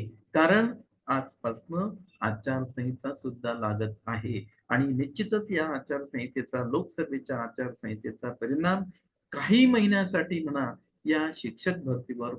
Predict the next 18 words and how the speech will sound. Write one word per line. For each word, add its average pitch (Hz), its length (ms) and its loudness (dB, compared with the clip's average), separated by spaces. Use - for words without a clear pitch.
होणार 110 400 0
आहे. 87 500 -6
तर 123 300 -2
आजच्या 123 340 -4
आपल्या 139 280 -6
या 131 80 -2
व्हिडिओमध्ये 117 1000 -4
आपण 120 380 -2
शिक्षक 180 600 -2
भरतीबाबत 127 840 -2
जी 120 340 0
आजची 175 340 -2
परिस्थिती 147 600 -4
आहे, 113 100 -2
त्यावर 131 300 2
आपण 127 300 -4
चर्चा 110 480 -4
केलेली 101 640 -2